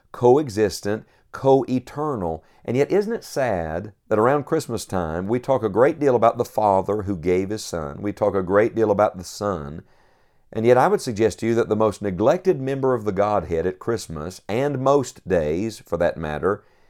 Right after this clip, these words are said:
is the sweet Holy Spirit of God. Let's talk about the Holy Spirit, the true spirit of Christmas today, because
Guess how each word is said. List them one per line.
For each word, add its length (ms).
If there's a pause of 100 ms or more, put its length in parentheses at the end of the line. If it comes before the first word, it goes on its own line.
(260)
is 160
the 100
sweet 260
Holy 260
Spirit 280
of 80
God. 320 (640)
Let's 200
talk 220
about 200
the 60
Holy 240
Spirit, 460 (220)
the 60
true 260
spirit 340
of 100
Christmas 460
today, 440 (260)
because 400